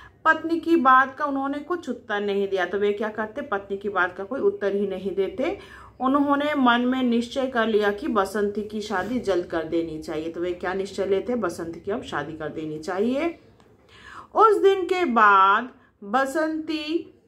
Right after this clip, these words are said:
पिता से बची बची रहने लगी। अब क्या है, उस दिन से बसंती दूर दूर रहने लगी है। किससे? आ, ना, अपने पिता से।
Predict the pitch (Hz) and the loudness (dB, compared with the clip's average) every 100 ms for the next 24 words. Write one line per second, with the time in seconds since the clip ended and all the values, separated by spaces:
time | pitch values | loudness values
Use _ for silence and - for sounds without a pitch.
0 | _ _ - 311 311 311 311 311 339 285 | _ _ -8 0 6 6 6 2 -2 2
1 | 233 233 277 240 214 214 302 233 196 196 | 0 0 -4 -2 -2 -4 -6 -4 -2 -4
2 | 185 185 190 147 202 - 240 254 254 214 | -4 -2 0 0 -2 -4 -2 0 0 0
3 | 202 214 208 240 240 202 202 196 226 226 | 0 0 0 0 0 0 0 0 0 2
4 | 202 185 190 190 185 180 175 170 170 170 | 2 2 0 -2 -4 -6 -6 -4 -2 -2
5 | 165 165 208 - 269 294 392 - - - | -4 -6 -10 -8 -4 -4 -4 -10 -20 -20
6 | - - 190 185 180 185 214 381 466 - | -20 -4 0 2 2 0 0 0 -4 -14
7 | - _ _ - - 220 320 175 170 151 | -20 _ _ -14 -8 -6 -4 -4 -4 -4
8 | 147 147 113 | -6 -10 -12